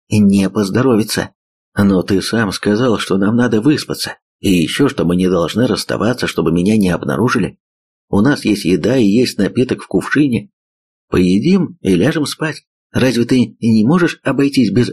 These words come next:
эля?» «Ты не понял. Хозяин впустил нас в этот дом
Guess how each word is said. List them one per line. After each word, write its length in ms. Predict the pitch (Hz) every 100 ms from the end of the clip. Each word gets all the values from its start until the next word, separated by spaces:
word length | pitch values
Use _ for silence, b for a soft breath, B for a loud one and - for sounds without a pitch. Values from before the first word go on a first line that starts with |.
| -
эля?» 400 | 131 90 - - _ _ _ _ _ _ _ _
«Ты 300 | 101 98 98
не 280 | 98 101 101
понял. 720 | 120 120 107 101 95 85 _ _ _
Хозяин 720 | - 107 104 92 117 120 113
впустил 520 | 98 - 107 - 131 120
нас 200 | 110 -
в 40 |
этот 300 | 120 110 95
дом 360 | 107 143 113